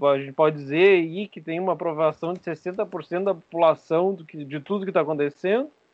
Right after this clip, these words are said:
E a gente, eu ainda fico muito, assim, eu, de, um, um dos dilemas meu é tentar entender, afinal, o que tá acontecendo, né? Porque, obviamente, é, eu, por exemplo, lido com alunos e agora a gente tá, vai lidar com alunos que tavam completamente isolados.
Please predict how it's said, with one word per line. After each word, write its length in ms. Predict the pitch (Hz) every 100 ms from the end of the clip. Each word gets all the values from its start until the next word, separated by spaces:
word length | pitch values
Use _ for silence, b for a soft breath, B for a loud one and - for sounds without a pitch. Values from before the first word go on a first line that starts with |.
| b b b b b _ -
E 80 |
a 80 | 160
gente, 220 | 165 185 202 202 190 180 170
eu 300 | 190 208 208
ainda 280 | 214 220 240
fico 260 | - 233 254
muito, 360 | 240 285 220
assim, 180 | 160 175
eu, 240 | 165 151 135
de, 120 | 156
um, 420 | 156 160 165 165
um 40 |
dos 180 | 185 190
dilemas 540 | 190 170 180 190 190 185
meu 260 | 190 202
é 40 | 208
tentar 360 | 202 - 226
entender, 640 | 220 - 233 165 185 233 - _ _ _
afinal, 400 | 170 165 190 170
o 40 | 185
que 80 | 196
tá 140 | 180
acontecendo, 720 | 175 185 190 185 180 196 180
né? 140 | 135 123
Porque, 720 | 131 - 135 156 135 107 -
obviamente, 960 | 135 139 127 151 151 151 156 - 185 - _ _ _ _ -
é, 500 | 139 160 160 151 127 - 123
eu, 280 | 147 147 160
por 140 | 151
exemplo, 240 | 147 156
lido 320 | 151 165 170 143
com 260 | 165 160
alunos 680 | 160 156 165 196 226 247 196
e 180 | 165 160
agora 340 | 151 143 151
a 60 | 160
gente 220 | 156 151
tá, 280 | 156 147 143
vai 140 | 143
lidar 360 | 147 143 147 156
com 140 | 165
alunos 300 | 151 151 160
que 100 | -
tavam 300 | - 156 156
completamente 920 | 151 165 170 180 160 165 156 160 - 156
isolados. 800 | 139 156 139 139 175 - _